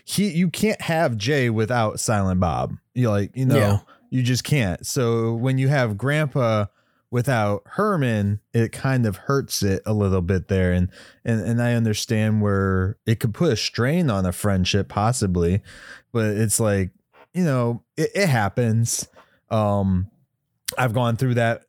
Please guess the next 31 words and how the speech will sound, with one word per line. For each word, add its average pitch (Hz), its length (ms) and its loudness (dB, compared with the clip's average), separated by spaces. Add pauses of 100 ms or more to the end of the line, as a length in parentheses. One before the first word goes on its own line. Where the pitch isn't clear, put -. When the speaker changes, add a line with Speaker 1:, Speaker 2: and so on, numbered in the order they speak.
Speaker 1:
in 123 140 2
the 110 60 0
past 107 400 0
already 107 380 2
with 104 180 0
creative 101 840 0
stuff 101 680 -2
that 107 140 0
I've 98 240 0
done 98 440 2 (460)
where 98 500 0
it's 95 260 -2
like, 98 220 0
you 113 120 2
know, 110 280 0
eh, 208 260 -4
one 110 420 0
of 120 120 0
us, 131 340 -2
y-, 110 240 -2
you 110 140 0
move 110 340 0
on 107 340 0
and 107 140 2
the 104 80 2
other 104 220 2
doesn't, 107 500 -2
and 104 540 0
you 104 80 0
gotta 98 300 0
just, 104 340 -2